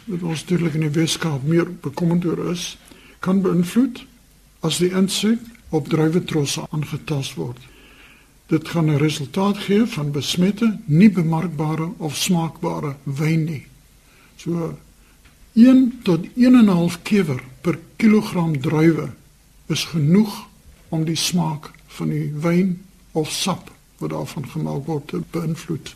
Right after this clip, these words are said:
negatief natuurlik. Nou, die hoogste getal in die wingerde is in Oktober en Desember, met ander woorde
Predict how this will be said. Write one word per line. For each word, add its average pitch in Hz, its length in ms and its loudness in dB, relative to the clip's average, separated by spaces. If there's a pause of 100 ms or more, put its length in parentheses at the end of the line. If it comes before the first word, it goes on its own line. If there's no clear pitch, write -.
negatief 170 600 -2
natuurlik. 139 580 -6 (1160)
Nou, 160 60 4
die 156 100 6
hoogste 226 400 2
getal 175 400 -2
in 175 60 6
die 160 100 4
wingerde 196 460 2
is - 160 -6
in 156 80 -6
Oktober 156 460 0
en 147 120 0
Desember, 175 560 2
met - 400 -12
ander 156 180 -4
woorde 156 280 0